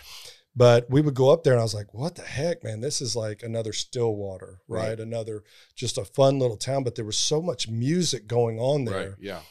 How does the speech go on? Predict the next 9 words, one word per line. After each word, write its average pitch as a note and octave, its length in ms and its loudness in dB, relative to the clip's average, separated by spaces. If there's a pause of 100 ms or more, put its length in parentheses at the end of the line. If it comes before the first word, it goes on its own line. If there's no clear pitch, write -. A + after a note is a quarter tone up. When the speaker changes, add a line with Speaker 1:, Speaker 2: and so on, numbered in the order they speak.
(180)
Speaker 1:
And A#2 120 -4
this C3+ 160 0
was A2+ 140 -6
from A2 280 -6
between A2 380 -10
ninety-two A#2+ 520 -4
and G#2 120 -8
ninety-six. G#2+ 580 -8
Speaker 2:
Yeah, C#3 160 0